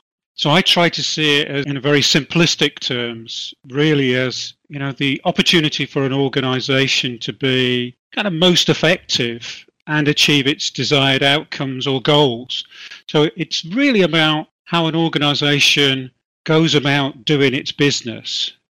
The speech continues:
You know, if you take a deeper dive into some of the, the elements of that statement, if you like, that simple definition,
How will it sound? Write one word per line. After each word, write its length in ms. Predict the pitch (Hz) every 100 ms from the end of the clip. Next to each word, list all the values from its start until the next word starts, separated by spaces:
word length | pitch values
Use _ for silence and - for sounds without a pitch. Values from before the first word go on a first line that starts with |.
| -
You 160 | 131
know, 80 | 139
if 160 | 147 180
you 40 |
take 220 | - 254
a 60 | 196
deeper 340 | 180 196 -
dive 640 | 160 165 151 151 143 131 127
into 760 | 147 139 - 147 135 131 127 110 _ _ -
some 240 | - 175
of 80 | 147
the, 320 | 151 135 123
the 140 | 147 151
elements 400 | 156 147 160 143
of 80 |
that 200 | - 151
statement, 720 | - - 151 156 131 113 - -
if 60 |
you 80 | 131
like, 160 | 127 139
that 160 | 135
simple 320 | - 151 143
definition, 840 | 127 135 - 131 143 - 113 107 113